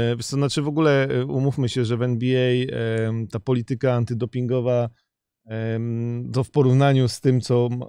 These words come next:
wada, e, prowadzi w, że tak powiem, olimpijskim sporcie, to jest trochę,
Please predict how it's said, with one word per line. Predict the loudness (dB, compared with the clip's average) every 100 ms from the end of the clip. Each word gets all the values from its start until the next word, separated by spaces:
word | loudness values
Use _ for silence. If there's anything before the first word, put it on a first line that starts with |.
| -6
wada, | 4 6 6 4 4 2
e, | 0 -4
prowadzi | 0 2 4 4 2 -2
w, | -4 -14 -10
że | -4 -2
tak | 0
powiem, | 2 2 4
olimpijskim | 4 4 2 2 2 2 0
sporcie, | 2 2 2 0 2
to | 2
jest | 2 2
trochę, | 0 2 4 4